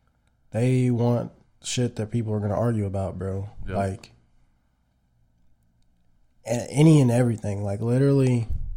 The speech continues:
Speaker 1: they just, they don't, they might not even report that, like, it be, it might not be fake, bro. They might have just worded it just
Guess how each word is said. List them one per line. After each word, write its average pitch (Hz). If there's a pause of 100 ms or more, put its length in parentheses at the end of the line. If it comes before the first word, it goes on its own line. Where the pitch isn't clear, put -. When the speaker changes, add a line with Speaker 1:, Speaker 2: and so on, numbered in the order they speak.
(1800)
Speaker 1:
they 120
just, 131
they 139
don't, 160 (240)
they 147
might 156
not 156
even 151
report 139
that, -
like, 113 (760)
it 139
be, 139
it 131
might 160
not 156
be 123
fake, 156
bro. 135
They 131
might 131
have 127
just 113
worded 120
it 110 (680)
just 131